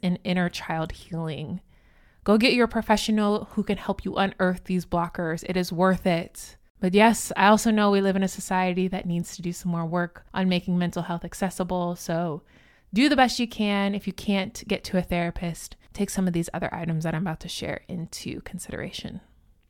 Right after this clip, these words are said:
I tend to write these scripts over the course of a few days to allow all of my ideas to kinda, like, flush out and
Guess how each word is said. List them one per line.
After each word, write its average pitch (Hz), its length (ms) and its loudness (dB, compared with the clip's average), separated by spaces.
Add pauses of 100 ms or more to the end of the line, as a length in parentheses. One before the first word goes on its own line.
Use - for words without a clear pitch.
(240)
I 202 80 -2
tend 302 300 2
to 269 80 2
write 226 180 4
these 208 160 0
scripts - 340 -4 (100)
over 170 480 2
the 170 80 -2
course - 300 -4
of 170 80 -2
a 160 60 -2
few 170 220 -4
days 170 680 -4
to - 200 -6
allow 175 300 0
all 196 220 12
of 190 40 8
my 190 160 8
ideas 180 360 2
to - 60 -10
kinda, 170 180 -2
like, 143 140 -6
flush - 280 -4
out 247 500 4
and 160 540 -2